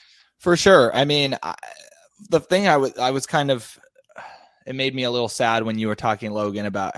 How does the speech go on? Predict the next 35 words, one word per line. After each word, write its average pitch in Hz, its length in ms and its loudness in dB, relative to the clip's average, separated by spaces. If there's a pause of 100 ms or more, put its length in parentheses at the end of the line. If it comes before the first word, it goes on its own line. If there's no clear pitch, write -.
(120)
in 113 200 -6
M 117 180 -6
Cs 113 360 -4
that 107 140 -4
you 110 360 -2 (200)
have 120 220 -2
to, - 80 -8
like, 107 200 -6
stress 110 400 -4
the 113 160 -6
importance 104 680 -4
of, 98 300 -8 (360)
uh, - 40 -12 (200)
energy 113 600 -2
levels 107 380 0
and 110 80 -2
all 107 140 0
that, 104 180 0
because 120 340 0 (260)
an 139 140 -4
M 156 180 0
C 165 240 -2
should 143 200 -2
be 123 140 0
a 110 60 0
self-starter 87 720 -6 (100)
and 117 160 -4
a 107 60 -2
host 120 280 0
should 113 140 -8
be 110 120 -2
a 101 60 -4
self-starter. 85 640 -6
Like, 98 220 -10
you 127 600 2